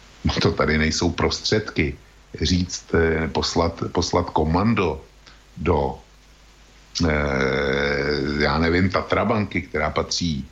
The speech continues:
eh, rakouské Raiffeisence, a říct, my přebíráme s, jménem slovenského státu, přebíráme tuhle banku,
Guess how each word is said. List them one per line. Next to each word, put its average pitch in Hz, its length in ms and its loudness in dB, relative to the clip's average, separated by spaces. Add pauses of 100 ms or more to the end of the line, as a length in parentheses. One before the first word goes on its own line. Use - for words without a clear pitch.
(200)
eh, 76 280 -2
rakouské 76 600 0
Raiffeisence, 90 800 0 (840)
a 85 100 4
říct, 82 300 2
my 92 140 4
přebíráme 82 800 0
s, 85 400 0
jménem 78 320 0
slovenského 80 600 0
státu, 76 460 -2
přebíráme 78 760 0
tuhle 80 320 0
banku, 78 520 -2